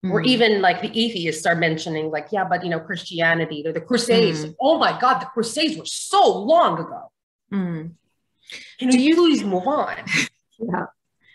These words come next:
Speaker 2: So I agree with you. So the, the same rhetoric, the same narratives,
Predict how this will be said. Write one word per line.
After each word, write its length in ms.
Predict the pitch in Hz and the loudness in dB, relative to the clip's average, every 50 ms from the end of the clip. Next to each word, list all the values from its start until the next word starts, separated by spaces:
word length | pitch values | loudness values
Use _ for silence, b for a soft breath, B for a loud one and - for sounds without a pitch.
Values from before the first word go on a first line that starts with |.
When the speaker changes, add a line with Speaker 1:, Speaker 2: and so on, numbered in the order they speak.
| B B B B B B B | B B B B B B B
Speaker 2:
So 300 | - - 285 254 240 233 | -2 2 4 6 6 6
I 200 | - 226 233 240 | 6 6 6 6
agree 360 | 233 220 202 220 233 247 262 | 4 4 4 4 4 4 4
with 240 | 262 254 240 240 226 | 4 2 0 0 0
you. 260 | 190 175 170 156 175 | 2 2 2 2 0
So 220 | 170 - - 214 190 | -2 -2 -4 -4 -4
the, 220 | 170 175 202 196 | -2 -2 -4 -4
the 180 | 190 190 208 202 | -4 -4 -6 -6
same 420 | 202 - - 240 226 240 247 233 | -4 -2 -2 0 2 4 2 2
rhetoric, 680 | 220 220 208 202 202 208 196 196 190 190 190 190 - - | 2 0 0 0 0 0 0 0 0 0 -2 -6 -8 -12
the 80 | 170 | -10
same 400 | 165 - - 214 220 233 233 220 | -10 -6 -4 -2 -2 0 0 0
narratives, 680 | 208 196 185 180 180 180 180 170 175 170 175 175 175 170 | 0 0 -2 -2 -2 -2 -2 -2 -4 -4 -4 -6 -8 -10